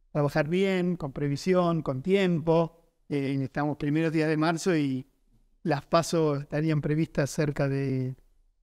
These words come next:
agosto, octubre y una eventual segunda vuelta. Así que bueno. Pero igual tenemos muchos procesos administrativos, reunión de personal,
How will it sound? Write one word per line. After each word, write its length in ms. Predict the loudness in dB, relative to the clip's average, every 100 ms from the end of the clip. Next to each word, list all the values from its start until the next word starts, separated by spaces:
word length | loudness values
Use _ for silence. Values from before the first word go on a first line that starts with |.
| _ _ _ _
agosto, 680 | 0 2 2 0 2 2 0 _ _ -8
octubre 720 | -8 -4 0 0 2 2 4
y 140 | 2
una 120 | 2 0
eventual 380 | 0 0 0
segunda 240 | 0 -2 0
vuelta. 280 | 2 2 0
Así 140 | -4
que 80 | -2
bueno. 200 | -4 -6 _ _ _ _ -2
Pero 160 | 0
igual 280 | 2 2 2
tenemos 380 | 0 0 0 0
muchos 300 | -2 -4 -4
procesos 840 | -4 -4 0 0 2 4 2 -2 -12 _ _ -4
administrativos, 1200 | -2 0 0 0 0 0 0 0 2 4 2 2
reunión 300 | 2 2 2
de 100 | 0
personal, 800 | -2 -2 0 2 4 4 2